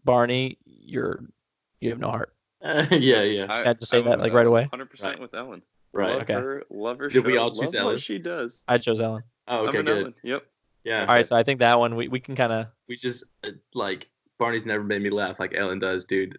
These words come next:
Speaker 2: Ellen makes me freaking cackle. Like,
Speaker 1: Right.
Speaker 2: <laughs> it's like a
Speaker 1: It,
Speaker 2: little girl.
Speaker 1: it's, she's genuinely funny.
Speaker 2: Yeah, she's
Speaker 1: And
Speaker 2: just a funny person.
Speaker 1: and it's almost
Speaker 3: And
Speaker 1: always
Speaker 3: she's a
Speaker 1: harmless.
Speaker 3: good person.
Speaker 1: It's, like, always
Speaker 2: Yeah.
Speaker 1: harmless.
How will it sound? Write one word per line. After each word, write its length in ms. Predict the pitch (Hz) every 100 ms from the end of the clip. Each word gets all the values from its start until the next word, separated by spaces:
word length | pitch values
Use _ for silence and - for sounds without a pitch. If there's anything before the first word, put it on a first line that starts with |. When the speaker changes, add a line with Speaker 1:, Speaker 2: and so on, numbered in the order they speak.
| -
Speaker 2:
Ellen 200 | 95 98
makes 240 | 98 101 -
me 100 | 101
freaking 340 | - 98 98
cackle. 460 | 110 92 - 92 - _ _
Like, 240 | - - -
Speaker 1:
Right. 300 | 170 180 - -
Speaker 2:
<laughs> 220 | 156 180
it's 200 | - - -
like 140 | 117 87
a 40 |
Speaker 1:
It, 60 | 107
Speaker 2:
little 180 | 107
girl. 240 | 107 101 107
Speaker 1:
it's, 120 | 110 - _ _ _ _
she's 280 | - 180 156 139
genuinely 920 | 131 143 170 170 170 160 151 135 123
funny. 640 | 117 - 160 156 135 113 104
Speaker 2:
Yeah, 240 | 107 95 92
she's 200 | - 113
Speaker 1:
And 80 | 131
Speaker 2:
just 140 | -
a 40 | 101
funny 180 | - - -
person. 340 | 92 90 87 - -
Speaker 1:
and 100 | 135
it's 140 | 143 - - _ _ _
almost 340 | 151 151 147
Speaker 3:
And 80 | 135
Speaker 1:
always 240 | 131 127 120
Speaker 3:
she's 140 | 123
a 80 | 151
Speaker 1:
harmless. 200 | - -
Speaker 3:
good 80 | 233
person. 180 | 135 104
Speaker 1:
It's, 100 | 143
like, 160 | 156 143
always 320 | 170 180 127
Speaker 2:
Yeah. 100 | 113
Speaker 1:
harmless. 380 | 113 104 -